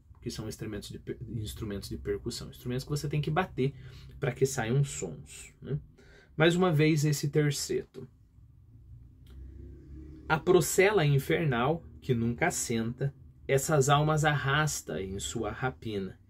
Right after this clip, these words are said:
volteando e percutindo as atormenta. Quando chegam em face à sua ruína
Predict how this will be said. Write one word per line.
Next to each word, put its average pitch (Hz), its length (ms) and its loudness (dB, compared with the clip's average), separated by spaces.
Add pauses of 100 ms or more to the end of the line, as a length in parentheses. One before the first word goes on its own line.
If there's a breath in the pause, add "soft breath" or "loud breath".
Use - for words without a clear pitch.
(500 loud breath)
volteando 151 1120 4 (180)
e 120 100 2
percutindo 131 1160 6 (300)
as 107 640 -2
atormenta. 98 1040 -4 (920 loud breath)
Quando 160 280 6
chegam 165 600 8
em 117 180 -2
face 131 640 -6
à 98 80 -10
sua 127 340 2
ruína 127 680 4